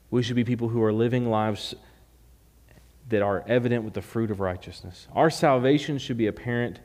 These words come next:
to everyone. You know, I told you earlier, you shouldn't have to tell someone if you're smart. You shouldn't have to tell someone if you're good at some certain thing. Your, your work should show it, right? If you, if you build a home, you don't have to brag on yourself. If your home is, is, is quality, it will, it will show itself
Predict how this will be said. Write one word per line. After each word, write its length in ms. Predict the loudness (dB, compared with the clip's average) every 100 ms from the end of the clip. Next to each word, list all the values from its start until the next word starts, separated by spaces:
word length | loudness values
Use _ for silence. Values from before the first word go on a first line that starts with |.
| -20 -20 -8
to 100 | -6
everyone. 480 | -4 -6 -6 -8 -14 -20 _ -20 -20 -14 -2
You 40 |
know, 20 | 2
I 20 |
told 220 | 6 6
you 40 | 6
earlier, 240 | 8 6
you 140 | 4
shouldn't 200 | 2 2
have 80 | 2
to 60 | 2
tell 220 | 4 4
someone 300 | 2 0 2
if 80 | 0
you're 100 | -4
smart. 300 | 0 0 2
You 40 |
shouldn't 200 | 0 0
have 80 | 2
to 20 |
tell 140 | 2 2
someone 240 | 0 -2
if 80 | 0
you're 180 | 0 -2 -12 -4
good 200 | 4 6
at 100 | 4
some 220 | 2 0
certain 240 | 2 0 2
thing. 180 | 2 4
Your, 180 | 2
your 200 | 2 4
work 440 | 4 6 4 2 -12 -16 -8
should 220 | -6 -2
show 280 | 2 4 4
it, 200 | 2 -8 -12 -2
right? 260 | 0 0 -6 -20 -20 _ _ -8
If 120 | 0
you, 200 | 0 0 -6
if 80 | 0
you 80 | 4
build 200 | 6 6
a 60 |
home, 240 | 2 2 4
you 60 |
don't 120 | 4
have 100 | 2 2
to 140 | 0
brag 560 | -2 -8 2 4 6 4
on 100 | 0
yourself. 360 | 0 2 2
If 100 | 0
your 120 | -2
home 220 | 0 2 2
is, 200 | 2 0
is, 180 | -2
is 160 | -2 -4
quality, 540 | 0 4 6 4 4
it 40 | 2
will, 220 | 2 2
it 60 | 2
will 180 | 0
show 320 | -2 0 4 4
itself 460 | 2 2 2 0